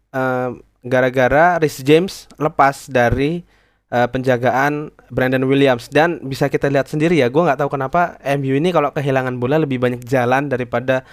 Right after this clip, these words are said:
mencoba bertanggung jawab untuk dapetin bolanya lagi atau sekedar tackle pemainnya ya. Gue, gue nggak tahu itu usaha, usaha pemainnya kok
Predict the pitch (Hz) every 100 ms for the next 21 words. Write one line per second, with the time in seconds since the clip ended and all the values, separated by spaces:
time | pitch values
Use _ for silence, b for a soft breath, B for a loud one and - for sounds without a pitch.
0 | B B - 131 139 131 123 120 117 -
1 | 123 123 131 135 135 123 151 - b b
2 | b 120 127 147 139 123 120 120 120 143
3 | 139 147 - 123 120 113 92 - - 123
4 | 135 131 127 123 131 143 107 - 120 151
5 | 131 135 151 127 135 120 117 139 131 -
6 | 117 117 117 117 b b b 131 135 123
7 | 127 123 131 156 160 -